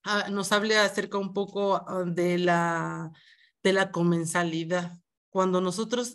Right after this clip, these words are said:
empezamos a transmitir los conocimientos, cuando elaboramos un guiso, cuando vamos de cacería, cuando salimos de recolección de alimentos,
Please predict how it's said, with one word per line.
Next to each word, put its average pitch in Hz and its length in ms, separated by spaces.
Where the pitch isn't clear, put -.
empezamos 196 580
a 185 100
transmitir 175 560
los 196 160
conocimientos, 180 760
cuando 170 260
elaboramos 175 580
un 185 140
guiso, 185 340
cuando 175 240
vamos 175 260
de 165 120
cacería, 170 500
cuando 180 240
salimos 180 420
de 170 100
recolección 165 640
de 185 80
alimentos, 208 640